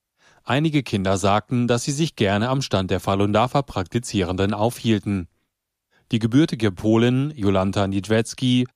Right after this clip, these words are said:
hatte auch einen Stand auf dem Festival. Sie machte die Übungen mit den Praktizierenden und fühlte sich danach großartig. Sie sagte: "Es ist wunderbar, so therapeutisch. Ich kann spüren, wie die Energie in meinem Körper fließt, während ich die Übungen mache."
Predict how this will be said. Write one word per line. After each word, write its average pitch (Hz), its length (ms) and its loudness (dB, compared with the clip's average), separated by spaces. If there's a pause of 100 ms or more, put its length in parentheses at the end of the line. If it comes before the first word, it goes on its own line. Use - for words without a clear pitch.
(160)
hatte 151 340 0
auch 110 240 2
einen 139 260 0
Stand 95 320 -4
auf 92 140 -6
dem 107 160 -2
Festival. 104 600 0 (500)
Sie 123 240 -2
machte 110 340 0
die 107 120 -2
Übungen 127 440 2
mit 107 160 -2
den 92 120 -4
Praktizierenden 120 960 0 (240)
und 135 160 -2
fühlte 165 320 0
sich 101 200 -2
danach 113 440 0
großartig. 101 760 -2 (580)
Sie 107 200 -4
sagte: 110 600 0 (440)
"Es 139 220 -4
ist - 160 -8
wunderbar, 107 680 2
so 127 140 2
therapeutisch. 107 920 0 (180)
Ich - 160 -4
kann 143 180 0
spüren, 135 580 0
wie 104 100 0
die 110 120 0
Energie 120 460 0
in 127 80 2
meinem 98 260 0
Körper 127 380 0
fließt, 117 560 -4
während 98 320 0
ich 107 100 -4
die 131 160 -4
Übungen 135 340 2
mache." 95 400 0